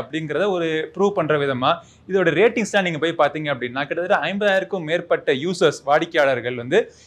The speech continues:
இதுக்கு வந்து நிறைய ரேட்டிங் கொடுத்தாங்க. So, ஆவரேஜா பாத்தீங்க அப்படின்னா, ஃபோர் பாயிண்ட் நைன் ஸ்டார் வரைக்கும் இதுல இருக்கு. அது மட்டும் இல்ல, All India Health Association டாக்டர்ஸ்லாம் கூட இந்த மேட்ரஸ் வந்து பரிந்துரை பண்றாங்க. இந்த மேட்ரஸ் நம்ம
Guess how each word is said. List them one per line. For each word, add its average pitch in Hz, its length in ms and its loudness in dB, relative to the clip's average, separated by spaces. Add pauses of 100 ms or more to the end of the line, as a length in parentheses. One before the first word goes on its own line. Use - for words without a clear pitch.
(120)
இதுக்கு 196 220 0
வந்து 196 200 4
நிறைய 196 180 4
ரேட்டிங் 170 220 0
கொடுத்தாங்க. 180 300 -4
So, 202 60 6
ஆவரேஜா 208 480 4
பாத்தீங்க 175 260 0
அப்படின்னா, 147 240 -4 (100)
ஃபோர் 226 260 4
பாயிண்ட் 196 280 0
நைன் 156 180 -2
ஸ்டார் 156 280 0
வரைக்கும் 139 340 -2
இதுல 135 260 -2
இருக்கு. 139 280 0 (320)
அது 139 180 4
மட்டும் 185 260 2
இல்ல, 165 320 4 (100)
All 190 160 4
India 190 180 2 (120)
Health 214 240 -2
Association 147 420 -2 (120)
டாக்டர்ஸ்லாம் 185 560 4
கூட 139 180 0 (480)
இந்த 240 280 2
மேட்ரஸ் 170 440 2
வந்து 127 540 -2
பரிந்துரை 151 340 2
பண்றாங்க. 123 520 0 (200)
இந்த 285 240 4
மேட்ரஸ் 240 560 6
நம்ம 190 200 6